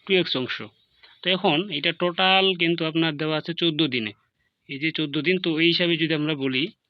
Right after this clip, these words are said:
প্রশ্ন মতে, প্রশ্ন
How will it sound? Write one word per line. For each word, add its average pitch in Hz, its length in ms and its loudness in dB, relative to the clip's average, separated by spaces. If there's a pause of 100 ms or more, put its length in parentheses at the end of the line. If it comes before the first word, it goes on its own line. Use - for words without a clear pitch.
(320)
প্রশ্ন 160 320 -4
মতে, 151 200 -4 (3500)
প্রশ্ন 151 340 -6